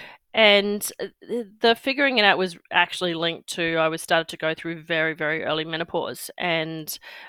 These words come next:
I went to a sound healing event just before, um, before covid lockdowns, which really helped me with some of the symptoms that I was experiencing. And so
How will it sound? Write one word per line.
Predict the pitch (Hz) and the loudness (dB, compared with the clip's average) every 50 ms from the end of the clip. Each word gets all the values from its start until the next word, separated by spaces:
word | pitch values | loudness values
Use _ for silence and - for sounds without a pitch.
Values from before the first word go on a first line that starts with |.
| - _ | -6 _
I | - 185 | -2 0
went | 185 202 226 - | 0 0 -2 -2
to | - | -4
a | 190 | -4
sound | - - - - 175 160 160 175 196 190 | -4 -4 -2 0 0 2 2 0 0 -2
healing | - - 202 202 214 220 220 214 - | -2 -2 0 0 0 -2 -2 -4 -4
event | 180 175 196 208 220 - | -4 -2 -2 -2 -2 -2
just | - 190 190 - | -4 -4 -4 -4
before, | - 156 - - 175 175 175 175 170 170 165 156 - - - | -6 -8 -4 -2 0 2 2 2 2 2 2 0 -2 -2 -2
um, | 170 165 165 160 160 160 156 160 160 165 - _ _ _ _ _ - - - - - - - - - _ _ | 0 0 0 0 -2 -4 -8 -10 -10 -12 -14 _ _ _ _ _ -16 -16 -16 -16 -20 -20 -20 -20 -20 _ _
before | 196 196 - - 196 196 208 214 214 208 208 208 208 202 - - | -6 -4 0 2 4 4 4 4 4 4 4 4 2 0 -2 -4
covid | - 226 208 214 202 | -4 -2 -2 0 0
lockdowns, | 202 - - _ - 214 220 226 220 226 - - | 0 -2 -2 _ 0 2 2 2 0 -4 -6 -6
which | 185 196 - - - | -6 -6 -6 -4 -4
really | 185 190 180 180 180 | -2 -2 0 -2 -2
helped | 170 - 175 170 - 165 | -2 0 0 0 0 0
me | 175 175 170 | -2 -6 -4
with | 165 170 165 _ _ _ _ _ _ | -4 -6 -8 _ _ _ _ _ _
some | - - 185 180 | -8 -6 -4 -4
of | 165 | -4
the | 156 | -4
symptoms | - - 180 202 - 202 208 202 - | -4 -4 -4 -4 -4 -6 -6 -4 -2
that | 185 190 | 0 2
I | 190 190 | 2 2
was | 190 196 - | 2 -2 -6
experiencing. | - - - - 190 202 208 247 - - 285 392 - _ _ _ _ - - - - - - - - - - | -12 -12 -6 -2 -2 0 0 0 -2 -2 -4 -4 -4 _ _ _ _ -20 -20 -18 -18 -18 -18 -18 -12 -6 -6
And | 196 208 | -4 0
so | - - 214 214 214 208 208 208 202 | 4 6 6 8 8 6 6 4 4